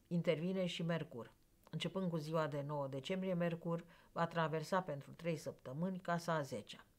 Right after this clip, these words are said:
Un timp va fi alături de Soare. Dar, în aceste trei săptămâni, el va mai face, în funcție de specificul lui,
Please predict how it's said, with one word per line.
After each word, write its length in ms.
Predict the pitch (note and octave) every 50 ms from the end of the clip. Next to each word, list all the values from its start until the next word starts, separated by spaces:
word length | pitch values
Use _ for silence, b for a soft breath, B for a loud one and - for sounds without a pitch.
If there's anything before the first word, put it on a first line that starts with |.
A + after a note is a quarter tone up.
| - -
Un 160 | - F3+ F3
timp 280 | E3+ G#3 G#3+ A3+ A#3 - - _ -
va 160 | - F3+ F#3
fi 140 | F3 F3+ G3+
alături 440 | F3+ F3 E3+ F3 E3 E3+ E3+ D#3 D3
de 100 | D3+ D3+
Soare. 440 | D3+ - - - F#2+ - - - - _ _ B B B B B B B B B B B B B
Dar, 360 | - E3+ F#3 G3+ A3+ A#3 - - -
în 260 | - E3 D#3 D3+ D3 - - -
aceste 400 | - - D#3 - G3+ G3 - G3+
trei 200 | F#3 F#3+ F#3 G3+
săptămâni, 600 | G3 G3 F#3+ - - - D3+ D3+ F3 G3+ A3 G#3+
el 220 | G3+ F#3+ F#3 F3+ G#3 - - _ -
va 240 | - C#3 D3 E3 F3
mai 200 | G3+ A3+ A#3 A3+
face, 520 | A3+ - D3 C#3+ D#3 D3+ - G3 A#3 C#4+ - -
în 80 | - F3
funcție 360 | D#3 - D#3 D#3 D3 - D#3
de 100 | C#3+ D3
specificul 720 | C#3 - - C3 C3 - - D#3+ D3+ C#3+ - - - A2+
lui, 200 | D3 G3+ C4 C#4+